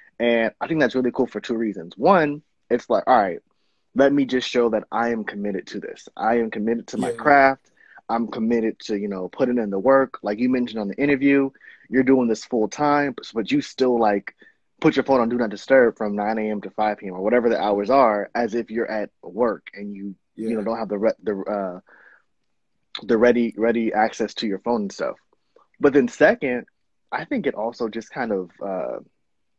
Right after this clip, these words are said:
Speaker 1: flexes and works out the, the muscle, right? For him, it's like the comedic and creative muscle. For us, it's the poetic and creative muscle and stuff.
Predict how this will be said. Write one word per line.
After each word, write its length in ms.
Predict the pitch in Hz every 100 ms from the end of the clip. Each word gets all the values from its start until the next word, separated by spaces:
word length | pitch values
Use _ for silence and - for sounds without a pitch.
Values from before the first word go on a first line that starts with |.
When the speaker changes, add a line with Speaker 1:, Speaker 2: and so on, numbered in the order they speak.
| _ _ _ - - _ _ _ _ _ -
Speaker 1:
flexes 760 | - 147 - 135 131 123 107 - _
and 140 | 113
works 300 | 107 123 -
out 200 | 127 120 - 98
the, 80 | 98 98
the 120 | 98
muscle, 520 | 92 117 175 73 - - _ _
right? 260 | - 104 -
For 100 | 98
him, 200 | 131 127
it's 140 | 120
like 140 | 113
the 80 | 107
comedic 580 | - 110 107 110 113 110
and 120 | 104
creative 300 | - 110 107
muscle. 340 | 107 107 113 101
For 180 | 95 104
us, 180 | 104
it's 140 | 98 -
the 120 | 101
poetic 480 | 107 107 107 104 104
and 100 | 98
creative 360 | 101 98 101 98
muscle 320 | 104 - 98
and 140 | 98 -
stuff. 300 | 104 101